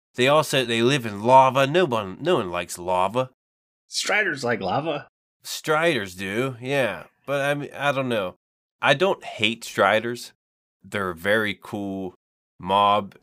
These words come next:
Speaker 1: with a great
Speaker 2: Mm-hmm.
Speaker 1: mechanic, you know, to get across the lava. You can have 'em as pets. That's understandable. And a lot of people would argue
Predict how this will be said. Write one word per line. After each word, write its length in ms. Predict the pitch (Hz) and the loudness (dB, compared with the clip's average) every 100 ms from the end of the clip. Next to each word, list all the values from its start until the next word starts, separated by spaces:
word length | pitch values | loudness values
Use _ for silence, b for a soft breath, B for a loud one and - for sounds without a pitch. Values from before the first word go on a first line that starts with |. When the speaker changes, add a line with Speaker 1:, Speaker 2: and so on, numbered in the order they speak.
| 90 | -16
Speaker 1:
with 180 | 90 90 | -10 -10
a 20 | |
great 260 | - 104 104 | -4 -2 -2
Speaker 2:
Mm-hmm. 80 | 98 | -6
Speaker 1:
mechanic, 600 | 87 104 101 101 98 - | -6 -4 -2 -4 -8 -10
you 80 | |
know, 220 | 85 87 92 | -6 -4 -6
to 140 | 85 | -10
get 160 | 76 87 | -10 -10
across 480 | 85 - 82 85 - | -8 -4 -4 -4 -10
the 80 | |
lava. 560 | 76 90 92 90 95 90 | -4 -2 0 0 -4 -4
You 80 | 98 | -10
can 180 | - 87 | -12 -8
have 140 | 82 | -8
'em 80 | 71 | -10
as 120 | 67 | -18
pets. 520 | - 107 98 95 - - _ _ - | -8 -4 -4 -4 -14 -16 _ _ -2
That's 240 | 107 - | -2 -2
understandable. 840 | 101 90 - 98 98 95 95 98 98 | -6 -6 -4 -4 -4 -4 -6 -8 -8
And 100 | 92 | -4
a 60 | |
lot 200 | 107 127 | 0 0
of 100 | 120 | 0
people 260 | 123 110 95 | -4 -6 -4
would 120 | 92 | -2
argue 460 | 95 95 92 92 | 0 0 -2 -6